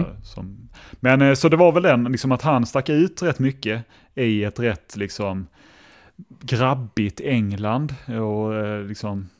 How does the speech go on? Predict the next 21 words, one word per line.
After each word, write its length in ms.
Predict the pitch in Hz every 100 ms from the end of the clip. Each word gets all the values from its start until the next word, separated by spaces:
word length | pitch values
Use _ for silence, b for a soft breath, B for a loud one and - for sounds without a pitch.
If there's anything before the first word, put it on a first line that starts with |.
| _
det 140 | - 107
har 80 | 110
ju 80 | 110
kanske 320 | - 117 113
hänt 240 | 131 110
saker 360 | - 135 131 131
nu 400 | 123 123 151 160 151 143 _ -
på 80 |
de 100 | 131 131
här 100 | 147
tio 300 | 165 147 131
åren 340 | 104 101 98
i 300 | 104 104 104
England 340 | 113 98 95 98
vad 120 | 101
det 60 | 104
gäller, 200 | 101 101
liksom, 260 | 101 104
fotboll 340 | - 107 - 101
med 200 | 104
mer 60 | 107